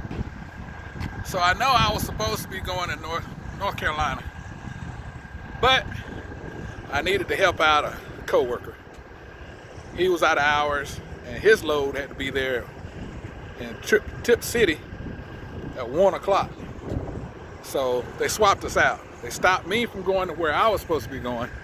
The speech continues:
and they, uh, gave me his load, and I ended up going his load.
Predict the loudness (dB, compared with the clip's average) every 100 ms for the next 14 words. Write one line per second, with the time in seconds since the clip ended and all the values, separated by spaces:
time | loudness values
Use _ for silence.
0 | -14 -14 -14 -12 -12 -10 -6 -2 2 4
1 | 4 4 4 2 0 2 4 4 4 4
2 | 4 4 4 2 0 0 -6 -6 0 0
3 | 0 -2 -2 -6 -8 2 4 4 0 -2